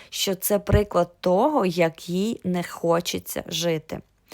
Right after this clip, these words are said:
Бути закритою, відокремленою від світу з його безмежними можливостями,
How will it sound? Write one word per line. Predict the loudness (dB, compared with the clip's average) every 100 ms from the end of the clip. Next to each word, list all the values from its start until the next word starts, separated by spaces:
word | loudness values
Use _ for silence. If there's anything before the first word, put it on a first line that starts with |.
| -16 -16 -16 -18 _
Бути | -6 0 0 2 2
закритою, | 4 0 0 2 2 2 0 0 -4 0
відокремленою | 0 0 -2 0 0 2 -2 -2 -4
від | -4 -6
світу | -4 -2 -4 -4 -6
з | -2
його | -2 0
безмежними | 2 2 2 2 2 2 0 -2 -2
можливостями, | -2 -4 0 2 2 -2 -2 -2 -2